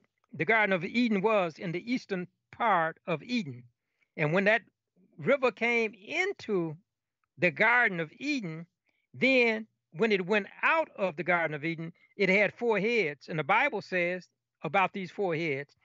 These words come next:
in verse eleven, it says, "The name of the first is Pison, that is it which compasseth the whole land of Havilah, where there is gold. And the gold of that land is good.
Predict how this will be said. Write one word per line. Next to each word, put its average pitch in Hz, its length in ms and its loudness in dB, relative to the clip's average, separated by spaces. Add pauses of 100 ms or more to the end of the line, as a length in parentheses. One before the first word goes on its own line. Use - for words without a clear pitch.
(200)
in 160 120 -2
verse 202 260 2
eleven, 196 380 0
it 175 80 -2
says, 196 260 2
"The 170 120 0
name 226 320 2
of 175 120 -2
the 160 120 -4 (180)
first 277 480 -2 (300)
is 170 240 -2
Pison, 180 640 -2 (640)
that 220 260 2 (1120)
is 180 600 0
it 240 300 -2
which 180 280 -4
compasseth 185 720 -2
the 160 160 -2
whole 254 460 -2
land 185 600 0 (140)
of 143 140 -10
Havilah, 151 560 -2 (420)
where 170 200 2
there 190 220 6
is 135 140 -2
gold. 151 500 0 (1300)
And 180 160 2
the 165 80 2
gold 269 560 0
of 180 180 -2
that 180 180 2
land 180 480 0
is 135 180 -8
good. 160 480 -2